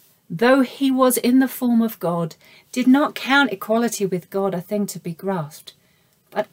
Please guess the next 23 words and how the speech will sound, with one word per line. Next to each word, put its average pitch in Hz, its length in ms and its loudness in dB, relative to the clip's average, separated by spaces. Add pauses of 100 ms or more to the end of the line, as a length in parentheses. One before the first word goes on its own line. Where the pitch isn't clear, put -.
emptied 214 380 0
himself 160 480 -10 (120)
by 175 220 -6
taking 247 800 -2
the 170 100 -8
form 208 540 0
of - 160 -6
a 202 80 0
servant, 156 680 -6 (840)
being 220 300 2
born 170 560 -2 (220)
in 175 100 -4
the 170 100 -4
likeness 170 800 -8
of 160 160 -12
men." 156 360 -6 (3500)
Jesus 208 400 -4
submit 214 520 -2
to - 120 -8
the 226 120 -6
will 202 180 -2
of 185 160 -8
God 156 320 -6